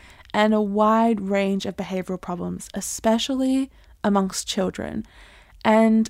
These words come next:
I will say it's not a diagnosable medical condition as of yet, but there is this expanding body of scientific evidence that suggests that a nature deficit disorder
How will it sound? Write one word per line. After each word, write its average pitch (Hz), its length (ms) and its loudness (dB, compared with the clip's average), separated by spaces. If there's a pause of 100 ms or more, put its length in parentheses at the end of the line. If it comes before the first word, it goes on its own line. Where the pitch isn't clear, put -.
I 208 100 2
will 247 240 2
say 247 480 0
it's 226 300 -2
not 208 180 2
a 226 80 2
diagnosable 196 800 -2
medical 185 380 -6
condition 190 640 -6
as 190 240 -4
of 214 160 -6
yet, 180 400 -8 (440)
but 220 240 -2
there 220 340 4
is 247 300 2
this 233 360 4
expanding 220 840 0
body 196 480 -2
of 190 120 -6
scientific 214 640 0
evidence 190 600 -4 (400)
that 202 280 0
suggests 226 520 2
that 190 360 -4
a 202 60 -4
nature 202 540 -2
deficit 214 580 -4
disorder 202 720 -4